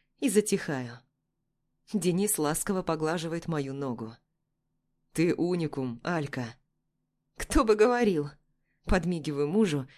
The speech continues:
и приступаю, наконец, нормально к еде. После обеда сплю пару часов, а потом меня будет кряхтение на ухо.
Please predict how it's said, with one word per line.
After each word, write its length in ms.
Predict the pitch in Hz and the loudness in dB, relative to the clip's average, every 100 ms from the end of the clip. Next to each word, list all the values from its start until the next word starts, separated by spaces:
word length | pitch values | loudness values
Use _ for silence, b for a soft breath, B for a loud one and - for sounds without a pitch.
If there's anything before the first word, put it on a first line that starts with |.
| b | b
и 120 | 247 | 2
приступаю, 600 | 233 220 220 220 196 226 | 4 4 2 2 0 2
наконец, 640 | 208 208 196 202 190 - - | 0 0 0 -2 -2 -4 0
нормально 540 | 202 175 143 160 156 | 0 2 0 -2 -6
к 60 | - | -6
еде. 440 | 151 131 127 117 _ _ _ _ _ _ b b b | -6 -4 -4 -6 _ _ _ _ _ _ b b b
После 320 | 285 - 214 | -2 2 2
обеда 360 | 214 226 254 208 | 4 4 4 2
сплю 320 | - 233 330 | 4 2 4
пару 280 | 226 175 170 | 2 0 0
часов, 520 | - - 160 123 - b b b | -2 -2 -2 -4 -10 b b b
а 100 | 233 | 2
потом 380 | 226 285 285 | 2 2 0
меня 240 | 214 190 180 | 0 0 0
будет 360 | 175 294 262 | 2 2 0
кряхтение 720 | - 302 277 - 277 233 208 196 | 0 -2 -2 -6 -2 0 0 0
на 260 | 208 190 | 0 0
ухо. 320 | 147 - 127 | -2 -6 -8